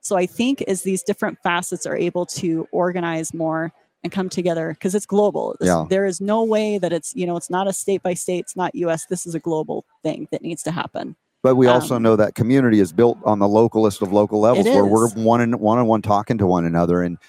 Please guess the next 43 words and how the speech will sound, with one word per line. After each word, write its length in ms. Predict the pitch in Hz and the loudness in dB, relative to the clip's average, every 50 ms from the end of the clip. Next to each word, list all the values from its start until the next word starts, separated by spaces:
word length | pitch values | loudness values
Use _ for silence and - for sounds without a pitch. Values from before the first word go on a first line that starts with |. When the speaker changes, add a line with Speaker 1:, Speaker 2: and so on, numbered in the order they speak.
| _ _ | _ _
Speaker 2:
seeing 380 | - - - 131 123 120 110 101 | -12 -8 -6 -4 -4 -4 -4 -2
how, 360 | 101 98 98 95 95 92 - _ _ _ | 0 2 2 2 2 0 -2 _ _ _
"Oh, 160 | 147 156 135 92 | 2 2 4 4
all 140 | 107 120 | 4 2
the 100 | 139 143 135 | 2 2 0
things 220 | - 143 139 113 | 0 -2 -2 0
I 120 | 123 120 113 | 0 0 2
heard 180 | 101 120 127 | 2 2 2
about 280 | 135 131 123 113 92 92 | 2 2 2 2 2 2
you, 180 | 95 98 101 95 | 2 2 2 2
they 120 | 98 104 | 2 2
were 180 | 110 110 110 107 | 4 2 2 2
wrong." 420 | 104 113 135 147 139 127 90 151 _ _ _ | 0 -2 -2 -2 -4 -6 -8 -10 _ _ _
<laughs> 0 | |
You 180 | 110 143 135 139 | -2 0 2 2
know, 60 | 131 123 | 2 4
"You're 140 | 120 123 | 4 2
not 240 | 123 127 139 151 - | 2 2 0 0 0
that 220 | - 127 - - 95 | -2 -4 -2 0 2
way, 160 | 101 98 87 | 2 2 4
right? 280 | 87 98 110 117 - | 4 2 2 2 0
I 100 | - 107 | 0 0
was 140 | 117 120 117 | 0 0 -2
told 240 | - - 131 147 143 | 0 2 2 2 2
Speaker 1:
Right. 80 | 123 - | 2 0
Speaker 2:
this." 140 | 82 80 - - - - _ _ _ _ | -2 -4 -6 -10 -20 -20 _ _ _ _
And 220 | - 98 101 98 - | -6 -4 -4 -4 -4
so, 320 | - - 104 98 92 92 - _ | -2 0 0 0 0 -4 -6 _
you 140 | - 92 92 | -2 0 0
know, 60 | 92 | 0
Speaker 1:
I've 60 | 87 | 0
Speaker 2:
coming 240 | - - - 226 - | 0 0 2 2 2
Speaker 1:
only 200 | 254 247 226 208 | 0 0 -2 -4
heard 220 | 202 196 190 185 - | -4 -4 -6 -6 -6
good 140 | 180 175 - _ | -10 -12 -10 _
things 220 | 156 147 - - | -12 -10 -10 -10
about 220 | - - - 120 - | -8 -8 -8 -6 -8
you, 100 | - - | -10 -12
I'm 100 | - - | -14 -16
just 160 | - - - | -6 0 2
Speaker 2:
Oh, 100 | 117 113 | 2 2
Speaker 1:
saying. 100 | 104 101 | 4 2
Speaker 2:
no, 380 | 107 113 113 104 87 71 67 | 2 4 4 4 2 0 -4